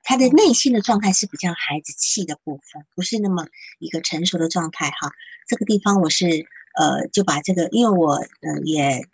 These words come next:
也很在意这个所谓的身心症状的一个表现，啊，这个部分我会去注意到这个部分。然后他妈妈是一个工作很忙的人，对吧？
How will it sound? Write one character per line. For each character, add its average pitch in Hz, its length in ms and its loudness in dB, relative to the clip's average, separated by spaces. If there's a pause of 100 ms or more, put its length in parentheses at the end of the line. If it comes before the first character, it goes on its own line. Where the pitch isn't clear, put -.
(140)
也 170 180 0
很 185 180 0
在 233 320 2
意 208 120 6
这 180 120 0
个 170 160 -2
所 156 220 -4
谓 180 120 4
的 170 160 0
身 233 240 2
心 233 240 2
症 208 240 2
状 185 220 0
的 156 60 0
一 160 60 0
个 156 120 -6
表 - 280 -4
现， - 320 -4 (280)
啊， 165 140 -6
这 202 100 0
个 196 100 2
部 190 120 -4
分 196 120 4
我 147 160 -4
会 175 80 0
去 190 140 0
注 214 240 0
意 190 80 4
到 170 160 2
这 160 120 -14
个 151 100 -8
部 147 160 -10
分。 - 200 -12 (1700)
然 220 120 0
后 277 340 4 (300)
他 302 160 2
妈 302 160 8
妈 302 220 6
是 285 260 2
一 220 160 2
个 170 340 0
工 233 260 0
作 220 180 0
很 175 160 -2
忙 147 280 -6
的 180 160 2
人， 156 260 -6
对 185 120 2
吧？ - 120 -12